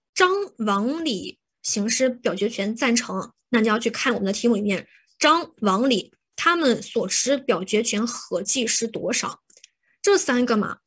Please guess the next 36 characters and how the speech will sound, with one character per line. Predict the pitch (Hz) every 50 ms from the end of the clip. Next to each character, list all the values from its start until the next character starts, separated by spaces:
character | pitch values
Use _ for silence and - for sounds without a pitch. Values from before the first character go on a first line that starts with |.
| - - - -
合 | - - 294
起 | 320 311 302
来 | 233
是 | 233 - -
多 | - 190 226
少 | - 190
来 | 151 190
着？ | - 202 190 196 _ _ _ _ _ _ _ _ _ _ _ _ _ - - _ _ -
五 | 220 196
加 | 185 208 214 233
十 | 233 - 226
五， | 208 - -
三 | - - 226 208
十 | 214 233
六， | 226 214 - -
五， | - 220
百 | 208 220 196
分 | 208 277 285
之 | 302
五 | 302 -
十 | 208 - 240
六， | 254 233
对 | 233 - - 220 208
吧？ | 202 190 - _ _ _ _ - - _ _ - - - - - _ -
那 | 339 349
百 | - - 202
分 | 208 277 320 330
之 | 381
五 | 392 370 302 240
十 | - 240
六， | 254 285 254 190 - - _
它 | - - 269 277 277
很 | 269 - - 233 302
显 | 320 - 240 196
然 | 190 208 240
小 | 233 - - - - 226 208 202